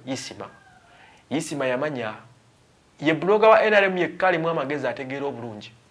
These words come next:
Era amanye ensi bw'etambula. Yamanya nti azze kukola mu Cuba. N'akola ebibye,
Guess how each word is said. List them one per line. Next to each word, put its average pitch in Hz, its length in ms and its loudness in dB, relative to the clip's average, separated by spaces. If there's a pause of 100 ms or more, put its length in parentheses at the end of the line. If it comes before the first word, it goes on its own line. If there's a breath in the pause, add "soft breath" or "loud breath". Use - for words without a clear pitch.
(1200)
Era 123 180 4
amanye 139 240 0
ensi 131 200 -6
bw'etambula. 110 540 -8 (3000)
Yamanya 226 600 8 (260)
nti 180 260 -2
azze 190 340 8
kukola 240 560 8 (200)
mu 151 120 -6
Cuba. 170 380 0 (1800)
N'akola 170 680 6
ebibye, 202 500 0